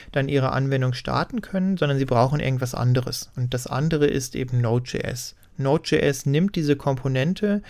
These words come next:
die im Browser dafür, ähm, verantwortlich ist, JavaScript-Programme auszuführen, lässt Ihnen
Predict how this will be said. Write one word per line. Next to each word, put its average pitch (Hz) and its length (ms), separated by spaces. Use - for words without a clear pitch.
die - 100
im 147 160
Browser 139 360
dafür, 135 520
ähm, 131 260
verantwortlich 135 840
ist, 127 340
JavaScript-Programme 156 1400
auszuführen, 151 840
lässt 131 420
Ihnen 139 600